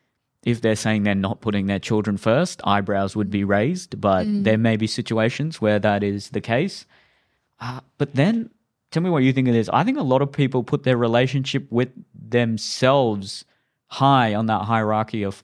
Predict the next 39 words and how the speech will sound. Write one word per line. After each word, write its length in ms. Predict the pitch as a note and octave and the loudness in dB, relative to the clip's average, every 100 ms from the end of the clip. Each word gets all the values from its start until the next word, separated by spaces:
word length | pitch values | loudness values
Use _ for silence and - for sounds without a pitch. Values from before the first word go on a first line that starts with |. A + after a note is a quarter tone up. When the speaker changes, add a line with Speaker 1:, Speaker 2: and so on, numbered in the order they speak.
| - | -2
Speaker 1:
prioritization. 1080 | B2 G#2+ G#2+ A2 A2+ G#2 G#2+ G#2+ - F#2+ - | 2 2 2 0 -4 -2 0 -2 -4 -10 -6
So, 380 | - A2+ G#2+ G#2 - _ _ _ _ - | 0 2 2 -4 -12 _ _ _ _ -6
you 100 | G3+ | 0
know 100 | F3+ | 4
how 160 | C3+ C3 | 4 4
now 380 | A#2+ A#2+ A#2+ | 4 4 4
there's 340 | A2+ A2 A2 - _ _ A#2+ | 4 2 0 -4 _ _ -4
a 100 | A2 | -4
culture 580 | - C3 A2+ - A#2 G#2+ | 0 0 0 -2 0 2
of, 160 | G#2 - A2 | 0 -2 2
um, 460 | G2+ F#2+ F#2 F2+ - - | 4 2 -2 -8 -16 -10
self-care 840 | - B2 G#2+ - A2+ G#2+ F#2+ F2 - | 0 0 0 -4 -2 0 -2 -6 -6
where, 360 | G#2+ G2 F#2 - | -2 0 -2 0
"Oh, 220 | B2+ C3 | 2 2
look, 180 | C3 C#3 | 2 -2
Speaker 2:
Mm. 80 | B2+ | -2
Speaker 1:
I 40 | |
might 240 | B2+ B2+ G#2+ | 0 -2 0
wanna 260 | A#2+ A#2+ | 0 0
hang 160 | A#2 A2+ | 0 -2
out 140 | A2 | -2
with 100 | G#2+ | -4
my 140 | A2 G#2 | -6 -6
friends. 320 | - A2 G#2 | -4 -4 -2
I 100 | A2 | -2
might 160 | A2+ G#2 | 0 0
wanna 260 | A2+ A#2 | 0 -2
do 140 | G#2+ G#2+ | -2 -4
this 160 | G#2 | -4
extra 300 | A2 G#2+ - | -4 -6 -4
work, 180 | G#2+ G2 | -2 0
but 100 | - | 0
I 120 | F#2 A2+ | 0 0
gotta 160 | A2+ | -2
prioritize 540 | G#2+ A#2 A2 G#2+ A2+ G#2+ | -2 -2 0 0 -4 -4
myself." 560 | G#2 G2+ A#2 G2 F#2 - | -6 -4 0 0 -2 -4
In 100 | C#3+ | -2
a 80 | B2+ | 2
way, 400 | A#2+ C3 G#2 | 4 2 0